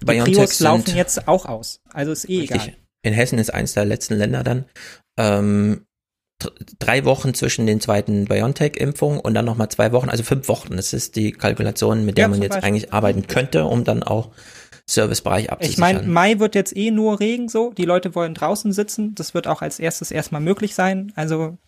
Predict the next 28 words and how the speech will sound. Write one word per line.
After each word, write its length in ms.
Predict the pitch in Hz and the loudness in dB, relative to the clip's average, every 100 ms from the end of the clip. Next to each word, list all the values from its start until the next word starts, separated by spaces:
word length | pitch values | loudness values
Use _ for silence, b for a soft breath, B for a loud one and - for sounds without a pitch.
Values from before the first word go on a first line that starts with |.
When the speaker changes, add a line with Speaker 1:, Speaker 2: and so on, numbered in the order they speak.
| _ - | _ -8
Speaker 1:
kann 180 | 123 165 | 2 4
Speaker 2:
Mhm. 60 | |
Speaker 1:
sich 120 | 180 - | 4 4
doch 120 | - | 4
sogar 240 | - 202 | 6 6
am 140 | 165 185 | 6 4
Wetterbericht 600 | 185 185 147 147 131 - | 6 4 4 0 0 -2
damit 260 | 127 123 | -4 -2
orientieren, 640 | 131 123 123 120 120 120 120 | -2 -2 -4 -6 -6 -6 -4
ne? 140 | 165 | -4
Und 100 | 165 | 0
Speaker 2:
Ja. 60 | 135 | 2
Speaker 1:
da 60 | 147 | 2
muss 200 | 165 - | 2 2
man 140 | 147 | 2
halt 140 | 143 | 2
mal 100 | 147 | 2
ein 40 | 139 | 0
bisschen 220 | 139 - | 2 0
kreativ 460 | 127 135 127 - 135 | 0 2 2 0 -8
sein. 300 | 117 113 113 - | -4 -4 -6 -8
Also. 220 | 127 127 | -6 -6
<laughs> 120 | 120 - B B 240 226 B B B B B | -10 -12 B B -16 -16 B B B B B
Speaker 2:
Genau. 260 | 135 113 95 | 0 0 -2
Christiane 480 | - 139 - 220 233 | -2 -2 2 2 4
Wopen 460 | 175 240 101 101 - | 4 2 0 -2 -2
sitzt 380 | 135 127 - - | -2 -4 -4 -4
bei, 340 | 87 95 95 | -2 0 0